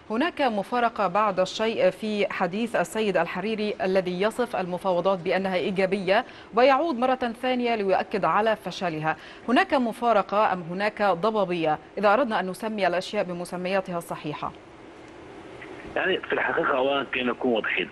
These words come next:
Speaker 2: المرحلة هي مرحلة إجرائية وهي يعني حققت نوعاً ما من التقدم البطيء وليس اختراق، وكنا نعلم جميعاً يعني منذ البداية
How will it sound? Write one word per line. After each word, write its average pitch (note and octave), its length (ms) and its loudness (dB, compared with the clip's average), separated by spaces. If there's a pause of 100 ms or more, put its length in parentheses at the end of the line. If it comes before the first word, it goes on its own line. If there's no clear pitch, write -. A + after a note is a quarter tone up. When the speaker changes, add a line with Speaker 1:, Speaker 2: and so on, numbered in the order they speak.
Speaker 2:
المرحلة B2 460 0
هي A#2 140 2
مرحلة A2 440 0
إجرائية A#2+ 840 0
وهي A#2+ 720 2
يعني F#2+ 260 -2
حققت A#2+ 560 -2 (100)
نوعاً G#2 300 2
ما G#2+ 180 2
من A2 180 2
التقدم G#2+ 680 0 (200)
البطيء G#2 840 0 (480)
وليس E3 260 4 (100)
اختراق، A2+ 580 2
وكنا D#3 280 4
نعلم C#3 260 2
جميعاً A#2 420 2
يعني G2+ 320 0 (100)
منذ B2 160 -2
البداية B2+ 540 2